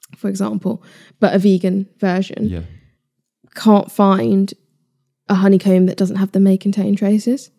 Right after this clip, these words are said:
Speaker 1: Uh, we can't, we just can't have it. Can't have it in the
Speaker 2: No way,
Speaker 1: factory.
Speaker 2: yeah.
Speaker 1: So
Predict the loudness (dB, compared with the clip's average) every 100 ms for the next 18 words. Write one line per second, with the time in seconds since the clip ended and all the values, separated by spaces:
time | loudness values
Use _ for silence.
0 | _ _ _ _ _ _ -20 -18 -8 -2
1 | -2 -4 0 2 2 2 -2 0 0 0
2 | -4 -2 2 2 0 -2 -2 -2 -6 -6
3 | -8 -8 -10 -2 2 4 2